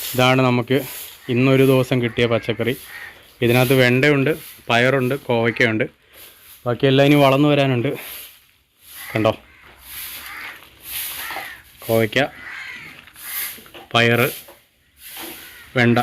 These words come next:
വെണ്ടയാണ് ഇഷ്ടം പോലുള്ളത്. ഇതാണ് ഇന്നത്തെ വീഡിയോ. നമ്മുടെ വീഡിയോ ഇഷ്ടപ്പെടുകയാണെങ്കിൽ ലൈക്ക് ചെയ്യാനും ഷെയർ ചെയ്യാനും സബ്സ്ക്രൈബ് ചെയ്യാനും മറക്കരുത്. ഇനിയും, ആ, എന്താണ്, നിങ്ങളുടെ സപ്പോർട്ട് ഉണ്ടെങ്കിൽ മാത്രമേ ഉള്ളൂ നമ്മുടെ ചാനൽ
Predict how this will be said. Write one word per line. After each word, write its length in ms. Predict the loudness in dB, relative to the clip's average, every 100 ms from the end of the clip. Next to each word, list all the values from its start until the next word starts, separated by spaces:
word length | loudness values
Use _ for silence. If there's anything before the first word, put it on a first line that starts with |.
| 0
വെണ്ടയാണ് 360 | 0 2 4 2 0
ഇഷ്ടം 220 | -2 0 0
പോലുള്ളത്. 340 | 0 -4 -8 -14 -20 _ -20 _ -20 -12 0
ഇതാണ് 220 | 2 4 2
ഇന്നത്തെ 220 | 0 0 0
വീഡിയോ. 200 | 2 0 -4
നമ്മുടെ 240 | -4 -2 0
വീഡിയോ 180 | 0 -2
ഇഷ്ടപ്പെടുകയാണെങ്കിൽ 680 | -4 -6 -4 -2 -2 -2 0 0
ലൈക്ക് 180 | -2 -4
ചെയ്യാനും 280 | -6 -6 -4
ഷെയർ 180 | -4 -2
ചെയ്യാനും 260 | -2 -2 -6 -14 -20 -20 -8
സബ്സ്ക്രൈബ് 440 | -6 -6 -4 -2 2
ചെയ്യാനും 240 | 2 0 -2
മറക്കരുത്. 380 | -4 -6 -6 -12 -16 -20 -6 0
ഇനിയും, 240 | 2 2 -2 -16 -20 -20 -20 -6
ആ, 40 | 0 0 2
എന്താണ്, 220 | 0 0 -2
നിങ്ങളുടെ 240 | -2 -2
സപ്പോർട്ട് 300 | -4 -6 -4 -2
ഉണ്ടെങ്കിൽ 220 | 0 0
മാത്രമേ 260 | -2 -4 -4
ഉള്ളൂ 100 | -4 -4
നമ്മുടെ 200 | -4 -4
ചാനൽ 220 | -6 -4